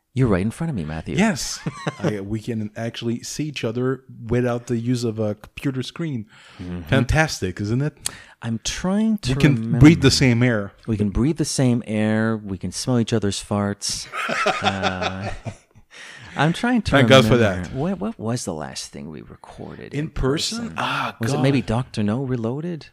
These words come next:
Speaker 2: Think so.
Speaker 1: Might have been.
Speaker 2: It, it feels like forever.
Speaker 1: That was winter.
Speaker 2: Yeah.
Speaker 1: That was winter.
Speaker 2: We spent the entire summer apart for some reason.
Speaker 1: Yeah. Well, we met up face to
Speaker 2: Yeah, we
Speaker 1: face,
Speaker 2: made
Speaker 1: but, but as far as recording
Speaker 2: Recordings.
Speaker 1: the show,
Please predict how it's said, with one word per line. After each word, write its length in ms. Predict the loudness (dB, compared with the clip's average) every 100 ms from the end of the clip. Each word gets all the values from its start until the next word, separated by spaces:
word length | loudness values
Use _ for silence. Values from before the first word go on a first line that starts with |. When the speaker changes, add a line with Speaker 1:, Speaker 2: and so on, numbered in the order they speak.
| _ _ _
Speaker 2:
Think 200 | -4 -4
so. 360 | -2 -4 -4 -10 -10
Speaker 1:
Might 160 | -8
have 100 | -8
been. 160 | -6 -4
Speaker 2:
It, 120 | -4
it 120 | -4 -4
feels 280 | -4 -4
like 180 | -6 -6
forever. 480 | -4 -2 -2 -4 -4
Speaker 1:
That 140 | 0
was 140 | 0 0
winter. 480 | -2 -4 -6 -18 -20 _ _ _
Speaker 2:
Yeah. 180 | -6 -6 -12 _
Speaker 1:
That 60 | -8
was 160 | -6
winter. 420 | -2 -4 -4 -16 _ -16 -14 -10
Speaker 2:
We 160 | -8
spent 280 | -8 -4 -4
the 80 | -2
entire 380 | -2 -4 -6 -6
summer 460 | -4 -4 -4 -4 -6
apart 460 | -10 -12 -8 -8 -8
for 100 | -10
some 260 | -8 -6
reason. 440 | -6 -8 -8 -8 -4
Speaker 1:
Yeah. 200 | -4 -4 4
Well, 200 | 6 8
we 140 | 6
met 320 | 6 6 6
up 180 | 4 2
face 320 | 0 0 0
to 100 | -6 -2
Speaker 2:
Yeah, 80 | 4
we 60 | 4
Speaker 1:
face, 140 | 4 0
Speaker 2:
made 100 | 2
Speaker 1:
but, 280 | 2 0 -4
but 180 | -6
as 260 | -4 -6 -4
far 220 | -2 0
as 200 | 0 -4
recording 580 | -6 -8 -4 0 0 0
Speaker 2:
Recordings. 180 | -2 -2
Speaker 1:
the 80 | -4
show, 560 | -4 -2 -2 -2 -6